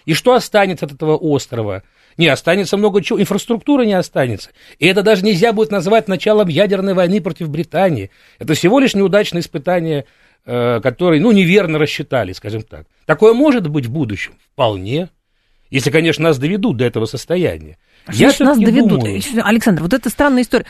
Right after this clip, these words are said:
Speaker 2: Мы позволяем, чтобы как-то нами уп-, э, значит, нас провоцировали, ещё что-то, но как бы упреждающих каких-то действий ни по линии дипломатии, никаких иных.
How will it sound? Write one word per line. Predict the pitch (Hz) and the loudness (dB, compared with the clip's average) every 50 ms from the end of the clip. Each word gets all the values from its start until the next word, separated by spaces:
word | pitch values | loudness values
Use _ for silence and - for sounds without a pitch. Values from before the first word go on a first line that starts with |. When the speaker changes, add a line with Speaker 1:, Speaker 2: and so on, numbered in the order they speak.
| - - - - | -12 -20 -2 4
Speaker 2:
Мы | 190 202 254 330 339 | 6 6 6 6 4
позволяем, | - - 214 175 180 190 185 185 202 254 320 349 311 247 226 175 - | 2 0 0 0 2 0 2 2 2 2 2 2 2 0 -2 -2 -4
чтобы | - - 202 196 220 220 | -4 -2 0 0 0 0
как-то | - 262 240 - - - 196 185 | 2 0 -2 -2 -2 -4 -2 0
нами | 196 220 233 220 190 175 - - | 2 2 2 2 2 -2 -4 -4
уп-, | 208 175 - - | -6 -8 -2 0
э, | 202 190 - 185 180 180 | 0 2 2 2 2 2
значит, | 175 185 196 180 - - - - - _ | 2 0 0 0 -2 -8 -10 -16 -8 _
нас | 185 208 254 - | 0 0 0 2
провоцировали, | - 294 277 302 302 294 - - 185 190 202 196 175 170 175 170 170 165 160 - - - - - - - | 0 0 2 2 0 0 -2 -4 -2 0 0 0 0 -2 -2 0 0 -2 -2 -6 -12 -18 -20 -20 -6 0
ещё | - 202 - - 220 226 240 220 | 0 0 2 2 2 2 2 0
что-то, | - - 233 208 196 - 180 - - - | 0 -2 -2 -2 0 -2 -4 -4 -2 -2
но | - 185 196 220 220 208 196 | 0 2 4 4 4 4 2
как | - - 214 202 | 0 -2 -2 0
бы | 196 208 - | 0 0 0
упреждающих | 226 180 - 214 208 196 214 254 262 240 220 - 208 - | 2 2 2 2 2 2 2 2 2 2 2 0 -2 0
каких-то | - 202 196 - 214 202 - 233 | -2 -2 0 0 -2 0 2 0
действий | 202 190 269 320 311 - - 190 | 0 2 2 0 0 0 -2 0
ни | 156 156 190 | 2 2 4
по | - 269 277 | 4 4 2
линии | 294 311 311 302 269 | 4 2 2 2 0
дипломатии, | 269 - - 294 277 233 208 214 208 - - | 0 0 2 4 4 4 4 4 2 2 0
никаких | 196 196 214 208 - 277 - - | 0 0 0 0 -4 -4 -2 2
иных. | 285 233 202 | 2 2 2